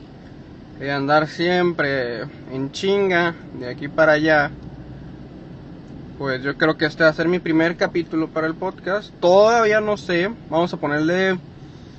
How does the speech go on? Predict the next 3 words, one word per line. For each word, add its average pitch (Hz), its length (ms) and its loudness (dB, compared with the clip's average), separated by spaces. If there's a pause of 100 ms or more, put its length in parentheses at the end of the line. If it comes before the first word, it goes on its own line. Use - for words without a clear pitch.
(560)
eh, 180 840 6 (1160)
los 196 280 6
orígenes 240 920 2